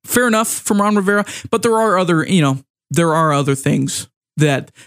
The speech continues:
the Commanders could definitely be doing better, uh, as a team that aren't just quarterback related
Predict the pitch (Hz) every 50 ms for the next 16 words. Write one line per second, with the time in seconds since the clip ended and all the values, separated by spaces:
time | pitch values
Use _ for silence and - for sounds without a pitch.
0 | _ _ - 131 - 160 143 143 139 143 131 - - 147 - 139 123 131 139 139
1 | 139 - 127 123 147 123 120 117 - 139 127 - 113 113 - _ _ _ _ _
2 | _ _ - 131 131 127 127 131 165 165 _ _ _ _ _ _ - 147 135 -
3 | 117 - - - 143 135 127 127 135 - - _ - - 127 - - 147 147 135
4 | - - 135 127 - - - 151 139 139 139 151 143 - - 139 139 139 139 135
5 | 135 -